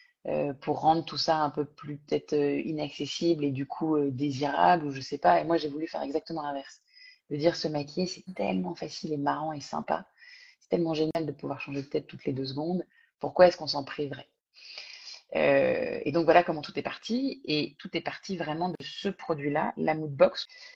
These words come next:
qui est une palette de maquillage que vous pouvez composer vous-même. Par exemple, vous avez,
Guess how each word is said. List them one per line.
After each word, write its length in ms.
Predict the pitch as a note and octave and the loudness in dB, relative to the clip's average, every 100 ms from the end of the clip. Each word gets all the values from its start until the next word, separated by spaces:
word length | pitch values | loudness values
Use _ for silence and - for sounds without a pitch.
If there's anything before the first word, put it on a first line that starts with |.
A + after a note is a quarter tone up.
| _ | _
qui 100 | - | -8
est 40 | |
une 100 | D3 | -4
palette 260 | D3+ E3+ D#3 | 2 4 4
de 80 | D#3+ | 0
maquillage 460 | D3 C#3+ F3 F#3+ | -2 2 4 4
que 100 | - | 0
vous 100 | D3+ | -8
pouvez 300 | C#3+ D3+ D3+ | -8 -6 -6
composer 480 | D3+ F#3+ E3+ F3+ D#3+ | -4 -6 -4 -2 -2
vous-même. 400 | D3+ D3 C#3+ C3+ - - | -2 -4 -6 -6 -6 0
Par 160 | C#3+ | 2
exemple, 360 | C#3 C#3+ E3 D3 | 2 0 -2 -2
vous 160 | D3+ C#3 | -4 0
avez, 280 | C#3+ C3+ | 0 0